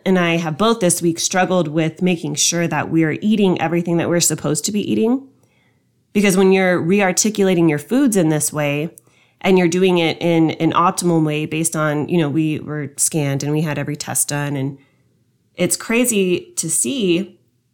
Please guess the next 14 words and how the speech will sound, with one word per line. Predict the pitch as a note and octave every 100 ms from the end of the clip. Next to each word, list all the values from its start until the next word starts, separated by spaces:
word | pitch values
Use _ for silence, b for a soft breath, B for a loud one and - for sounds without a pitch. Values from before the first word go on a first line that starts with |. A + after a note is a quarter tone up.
| _ _ _
how | - A3+ A3+
much | G#3+ G#3 G3 - - - - _ _ _ _ _ _ _ _
I | F#3+ F#3+
thought | F#3 G3 F#3+ -
we | G3+
were | F#3 F3
doing | E3+ F#3 F3 E3+
good | E3 E3+ E3
to | E3+
our | D#3
bodies | C3+ C#3+ E3 A#3 C#4 - b b b b _
versus | G3 G#3 G3+ F3+
how | - - G3 G3 F#3+ E3+ - _ _ _ _ _ _ G3+
malnourished | F#3+ F#3+ F3 G#3 F3 E3+ - -